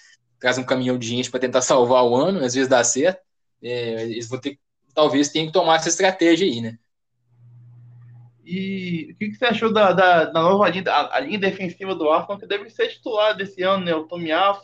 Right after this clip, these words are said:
Speaker 2: lateral direito, Ben White, Gabriel Magalhães e o Tierney.
Speaker 1: Sim, sim, não, é. A linha defensiva, é assim, é outro patamar, né? A gente tava comentando, a gente tava falando do jogo do City ali, né? Que o City tem dificuldade de encontrar seus gols ali e tal. Fala,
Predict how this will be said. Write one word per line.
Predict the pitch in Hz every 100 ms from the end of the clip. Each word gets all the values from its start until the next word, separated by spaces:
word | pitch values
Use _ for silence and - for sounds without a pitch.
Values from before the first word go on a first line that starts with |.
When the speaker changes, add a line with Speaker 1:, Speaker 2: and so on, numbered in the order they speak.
| -
Speaker 2:
lateral | 165 170 165
direito, | 156 147 190 214 165
Ben | 147 151
White, | 143 170 190 185
Gabriel | 156 160 165 170
Magalhães | 165 160 165 165
e | 165
o |
Tierney. | - 170 156 131 - _ _ _ _ _ _ _ _ _ _
Speaker 1:
Sim, | - 143 143 120 110
sim, | - 143 123
não, | 131 139 117
é. | 127 113 - _
A | -
linha | 135 170
defensiva, | 160 175 - 175 190 220 214 -
é | 151
assim, | 156 139 113 113
é | 139
outro | 180 190
patamar, | 190 180 151 120 110
né? | 107
A | 113
gente | -
tava | 135 143 -
comentando, | 151 139 123 131 113
a | - - _
gente | - 147
tava | 143
falando | 143 139
do |
jogo | 127 135
do | 127
City | - 139 143 -
ali, | 180
né? | 196 -
Que |
o | 131
City | - 139
tem | 135
dificuldade | 127 - 127 127 120
de | 120 120 113 107 - _ -
encontrar | 127 123 123 131 123 120 110 101
seus | - 123
gols | 107 127 135 113
ali | 117 170
e | 156
tal. | - 160 180 165
Fala, | 143 131